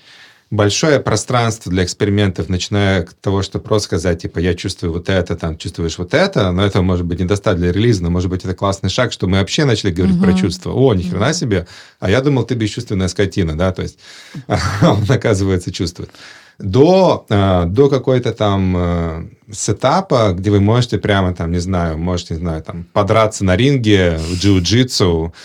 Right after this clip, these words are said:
Speaker 1: где есть судья, который <laughs> вас разнимает, покричать друг на друга. Ну, то есть я с другом, например, там, э, просто мы, э, пять минут орали друг на друга, там, обзываясь всякими там словами, там, «Ты заебала,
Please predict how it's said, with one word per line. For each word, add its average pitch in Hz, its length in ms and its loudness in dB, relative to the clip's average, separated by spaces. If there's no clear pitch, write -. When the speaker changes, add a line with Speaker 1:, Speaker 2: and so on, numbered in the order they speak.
Speaker 1:
где 95 220 0
есть 101 200 4
судья, 104 300 2
который 113 400 2
<laughs> 127 400 4
вас 117 240 0
разнимает, 110 720 0
покричать 107 500 0
друг 120 180 -4
на 104 120 0
друга. 92 360 0
Ну, 87 140 -2
то 90 100 -4
есть 85 180 -4
я 107 140 2
с 95 60 -4
другом, 90 360 -2
например, 82 440 -4
там, 78 360 -10
э, 78 400 -12
просто 101 400 -2
мы, 82 160 0
э, 80 560 -10
пять 104 200 2
минут 95 300 0
орали 95 340 0
друг 85 200 -6
на 85 80 -2
друга, 82 280 -4
там, 73 380 -12
обзываясь 87 560 -2
всякими 78 380 -6
там 80 300 -10
словами, 85 480 -4
там, 78 240 -12
«Ты - 120 -20
заебала, - 640 -20